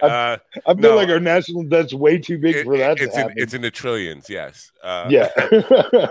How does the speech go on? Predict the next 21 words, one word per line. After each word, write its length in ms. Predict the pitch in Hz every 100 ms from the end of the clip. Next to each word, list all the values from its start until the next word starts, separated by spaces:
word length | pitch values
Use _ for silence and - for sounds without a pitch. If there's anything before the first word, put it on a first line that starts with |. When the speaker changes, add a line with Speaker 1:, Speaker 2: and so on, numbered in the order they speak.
| - _ 139 - - 131
Speaker 2:
I 80 |
think 180 | 127 147
it's 140 | 131 _
twenty-nine 580 | 127 123 110 107 120 123
trillion 440 | 135 131 127 127
last 240 | 120 117 120
I 80 |
checked. 400 | 113 - 120 - -
Uh, 160 | 107 107
anyway, 460 | 123 135 101 82 - _ -
um, 400 | 117 113 110 104 _ _ _ _ _ _
the, 220 | 123 135
one 240 | 139 165
of 120 | 208 208
the, 220 | 135 113 _ _
the 220 | 185 120 104 _ -
guys 320 | 127 135 139
I 80 | 120
was 220 | 113 -
doing, 400 | 120 110 107 101
um, 440 | 95 95 90 85